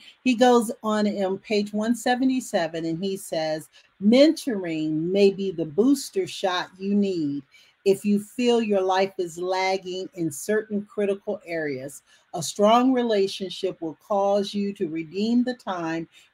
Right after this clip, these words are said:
you may have lost trying to, uh, find your own way. A mentor can make the difference between success and failure. In church, we refer to the relationship dynamic as discipleship."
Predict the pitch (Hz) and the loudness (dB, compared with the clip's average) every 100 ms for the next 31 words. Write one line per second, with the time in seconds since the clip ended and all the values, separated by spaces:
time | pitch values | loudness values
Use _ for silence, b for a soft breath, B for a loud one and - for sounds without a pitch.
0 | 208 208 196 175 156 156 180 190 175 - | 0 4 4 2 -2 -2 2 4 2 -4
1 | - 202 202 202 202 190 - - - 180 | -6 -2 0 -2 -6 -14 -14 -16 -8 -6
2 | 151 143 202 208 220 208 190 - 180 185 | -6 -4 -4 -2 -2 2 0 0 -8 -6
3 | 185 170 151 127 170 b b - 190 196 | -6 -4 -4 -6 -14 b b -4 2 6
4 | 233 285 294 254 208 214 190 185 185 - | 8 8 4 0 -4 -4 -2 -4 -4 -8
5 | 160 196 202 220 208 170 - 185 175 165 | 0 0 0 -8 -8 -10 -10 -6 -6 -6
6 | 170 147 - 226 233 240 - - 185 185 | -10 -12 -2 4 4 2 -10 -4 -4 -4
7 | - - - 220 220 220 208 170 135 117 | -10 -12 0 4 4 4 2 -2 -6 -8
8 | _ B B B - 202 190 - 277 262 | _ B B B 4 6 4 4 4 4
9 | 214 208 208 214 196 196 - 214 208 214 | 2 -2 -6 -2 -4 -4 -4 -4 -2 -6
10 | 190 170 175 190 202 208 208 202 - 196 | -6 -4 -2 0 -2 -2 -4 -4 -2 0
11 | 170 - 151 170 170 185 196 180 165 _ | 0 -4 -4 -4 -2 -4 -2 -2 -6 _
12 | b b 170 160 151 165 - 208 202 202 | b b -4 -4 -2 -2 2 2 2 0
13 | 160 143 - 143 | -10 -8 -8 -8